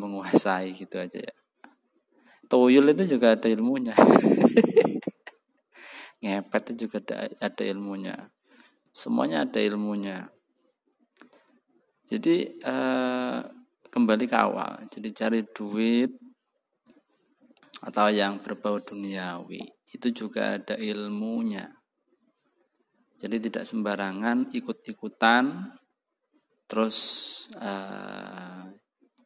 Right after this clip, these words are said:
mendapatkan sesuatu apa yang dimau, entah itu yang, eh,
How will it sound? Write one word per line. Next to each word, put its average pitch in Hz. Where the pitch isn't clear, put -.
mendapatkan 104
sesuatu 101
apa 104
yang 98
dimau, 95
entah 95
itu 101
yang, 95
eh, 98